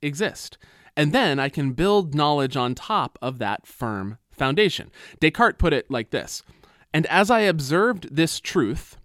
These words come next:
'I think, therefore I am,' it was so certain and of such evidence that no grounds for doubt could be capable of shaking it. I concluded that I might, therefore, accept it as the first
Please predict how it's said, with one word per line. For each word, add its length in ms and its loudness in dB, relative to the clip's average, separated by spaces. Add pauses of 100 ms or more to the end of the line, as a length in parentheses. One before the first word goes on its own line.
(200)
'I 140 0
think, 360 -2
therefore 420 -2
I 120 0
am,' 480 -4 (520)
it 80 4
was 160 2
so 240 2
certain 600 -4 (320)
and 140 4
of 120 0
such 360 -2
evidence 580 -2
that 240 -4
no 540 0 (120)
grounds 520 2
for 180 -4
doubt 440 -2
could 200 -8
be 500 -4
capable 460 2
of 80 -6
shaking 380 -4
it. 100 -20 (400)
I 120 6
concluded 560 0
that 120 0
I 120 0
might, 400 -2 (340)
therefore, 640 -2 (640)
accept 640 -2
it 240 -6
as 200 -4
the 140 -2
first 500 -4